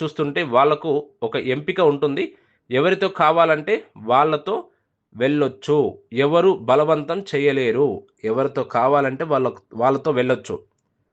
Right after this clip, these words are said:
ఎవరు కూడా బలవంతం చేయాల్సిన అవసరం లేదు. ఇక్కడ ఎవరితో అయినా కూడా జాయిన్ అవ్వచ్చు అన్నట్టు క్లియర్గా చెప్పారు. మీకు నచ్చిన వ్యక్తిని మీరు ఎంపిక చేసుకోవచ్చు. ఓకే అండి,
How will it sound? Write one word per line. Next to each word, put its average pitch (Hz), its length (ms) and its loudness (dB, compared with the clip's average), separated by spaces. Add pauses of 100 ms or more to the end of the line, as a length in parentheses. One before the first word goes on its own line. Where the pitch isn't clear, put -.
(560)
ఎవరు 147 240 2
కూడా 160 200 2
బలవంతం 151 560 2 (100)
చేయాల్సిన 139 380 0
అవసరం 135 420 -4
లేదు. 120 340 -2
ఇక్కడ 107 380 -2 (200)
ఎవరితో 147 400 0
అయినా 139 180 0
కూడా 160 160 -4
జాయిన్ 131 280 -2
అవ్వచ్చు 113 500 -4 (460)
అన్నట్టు 131 220 -4
క్లియర్గా 143 320 2
చెప్పారు. 101 360 -6 (840)
మీకు 175 220 2
నచ్చిన 175 340 2
వ్యక్తిని 170 500 -2 (320)
మీరు 139 320 0 (500)
ఎంపిక 165 440 -2
చేసుకోవచ్చు. 123 560 -2 (300)
ఓకే 120 220 -2
అండి, 87 200 -8